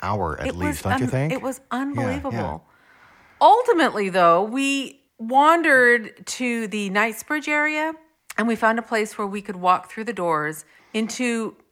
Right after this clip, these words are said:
Speaker 2: kind of an eclectic and trendy atmosphere at the Bechamp restaurant. There was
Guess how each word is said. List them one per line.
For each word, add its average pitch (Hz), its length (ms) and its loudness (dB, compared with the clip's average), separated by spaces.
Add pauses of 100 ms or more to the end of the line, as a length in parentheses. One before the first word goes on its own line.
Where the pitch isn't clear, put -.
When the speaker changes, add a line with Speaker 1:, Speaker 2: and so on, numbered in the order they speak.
(300)
Speaker 2:
kind 285 180 -6
of 262 60 -6
an 233 100 -8
eclectic 233 720 -6
and 185 160 -6
trendy 226 520 -6
atmosphere 185 880 -2 (340)
at 240 400 0 (340)
the 220 100 -8
Bechamp 185 600 -6 (280)
restaurant. - 680 -14 (260)
There 226 220 2
was 262 320 4